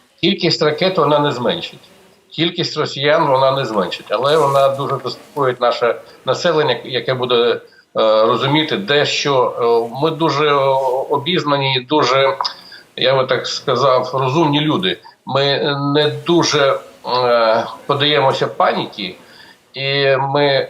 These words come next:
е, ну, зважено так до цього відносимось. Е, звучить сирена, дивишся в смартфон, де що, е, коїться, і, е, приймаєш рішення, що тобі робити за-, саме зараз.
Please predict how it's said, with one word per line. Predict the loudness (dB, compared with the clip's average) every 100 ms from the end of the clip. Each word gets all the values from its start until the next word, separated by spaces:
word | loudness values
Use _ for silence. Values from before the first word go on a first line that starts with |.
| -2
е, | 2 2 2
ну, | 2
зважено | 2 2 2 0 0
так | -2 -6
до |
цього | -10 -8 -8
відносимось. | -8 -8 -10 -12 -16 -20 -20 _ -20 -20 _ -8
Е, | -2 0 0 -2
звучить | -4 -2 -2 -2
сирена, | 2 4 4 2
дивишся | 0 2 2 0 0
в | 0 -2
смартфон, | -2 -2 -2 -2 -2 -2 -8 -20
де | -6 0 0 0
що, | -2 -2 -2 -4 -8
е, | -6 -4 -6 -4
коїться, | -2 -2 -6 -8
і, | -6
е, | -6 -8 -6 0 2 2 0 0
приймаєш | 2 4 4 2
рішення, | -2 -4 -2 -2
що | -2
тобі | -2 -2 -2 -2 -6 _
робити | 0 2 0 0
за-, | -2
саме | 0 0 2 2
зараз. | 0 -2 -4 -10